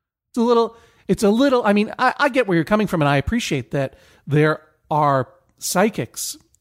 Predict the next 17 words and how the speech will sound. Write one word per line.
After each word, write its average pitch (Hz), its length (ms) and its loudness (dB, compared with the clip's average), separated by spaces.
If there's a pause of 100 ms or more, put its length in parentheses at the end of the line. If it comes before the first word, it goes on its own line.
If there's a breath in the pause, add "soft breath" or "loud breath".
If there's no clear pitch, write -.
(180)
who 151 320 -2
are 120 280 -4
predatory - 880 -4 (580)
in, 143 560 2
in, 131 440 -4 (220)
in 143 200 -8
damaging 175 560 2
ways 135 560 -4 (340)
that 143 180 -2
are 131 160 0
usually 165 720 2 (140)
a 143 80 0
lot 160 320 2
less 175 220 2
subtle 123 500 -2 (720)
than 151 360 2
other 180 520 0